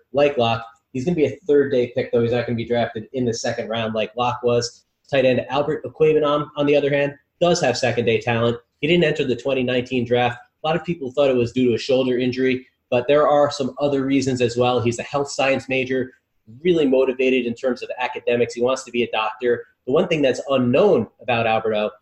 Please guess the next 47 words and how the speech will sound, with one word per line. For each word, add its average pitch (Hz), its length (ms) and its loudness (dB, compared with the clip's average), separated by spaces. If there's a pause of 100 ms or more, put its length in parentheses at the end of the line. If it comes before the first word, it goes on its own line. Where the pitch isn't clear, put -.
(160)
is 113 120 -4
whether 135 220 2
he 120 160 0
wants 120 280 0
that 117 300 0
after 127 280 0
a 110 60 2
long 127 320 2
N 135 80 4
F 131 120 -2
L 131 140 2
career, 131 460 -4 (120)
after 101 280 -12
a 85 100 -20
short 156 340 2
N 143 80 0
F 143 120 -2
L 139 180 0
career, 135 440 -2
after 95 380 -10 (140)
maybe 104 300 -8
no 147 240 4
N 151 140 0
F 147 120 0
L 147 160 2
career. 139 360 0 (220)
That's 147 200 0
all 135 100 2
speculation 120 640 2
at 117 60 -8
this 117 140 -2
point, 120 280 0 (380)
but 120 80 -2
he 113 80 -2
should - 380 -2
graduate 143 560 0 (280)
this 143 260 -4
year 175 280 0 (200)
in 123 100 0
nine 131 240 0
games 127 240 -2
last 127 260 -2
year 120 80 -4
before 131 300 0
that 131 160 2
shoulder 127 320 -2
injury, 127 400 -2